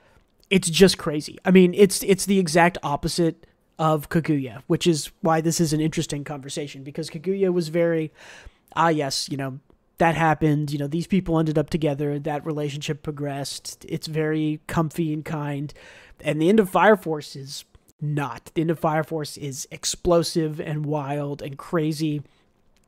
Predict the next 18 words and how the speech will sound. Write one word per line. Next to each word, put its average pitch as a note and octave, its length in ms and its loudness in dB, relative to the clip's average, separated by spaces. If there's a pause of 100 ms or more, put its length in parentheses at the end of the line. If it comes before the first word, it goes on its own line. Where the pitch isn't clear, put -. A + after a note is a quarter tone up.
(260)
and D#3+ 160 0
it D#3 200 -4
all F3+ 240 8
sort E3+ 240 -2
of D3 80 -6
comes D3 260 -4
to E3 80 -4
a C#3+ 60 -4
head C#3 240 -8
in C3+ 80 -8
those C#3 200 -12
last, C#3 600 -14
you D3+ 100 -14
know, C3 140 -16 (380)
ten, C#3 280 -6
twenty C3 280 -12
chapters, - 500 -14
so. - 320 -14